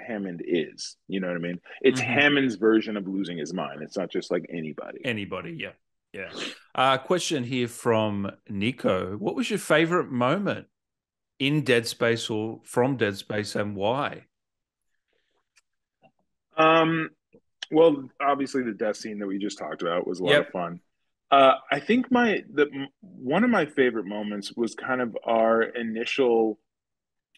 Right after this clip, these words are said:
Speaker 1: everybody on the bridge of the ship. Um,
Speaker 2: Yeah.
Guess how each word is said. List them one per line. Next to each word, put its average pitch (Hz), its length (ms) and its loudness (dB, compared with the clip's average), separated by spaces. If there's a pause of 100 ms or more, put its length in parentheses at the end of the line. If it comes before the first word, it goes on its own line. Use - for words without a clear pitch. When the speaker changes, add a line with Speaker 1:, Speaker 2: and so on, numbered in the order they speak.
(100)
Speaker 1:
everybody 135 340 4
on 123 120 -2
the 113 80 -6
bridge 110 320 -6
of 104 80 -6
the 98 60 -6
ship. - 380 -2 (760)
Um, 117 640 0 (280)
Speaker 2:
Yeah. 135 400 -6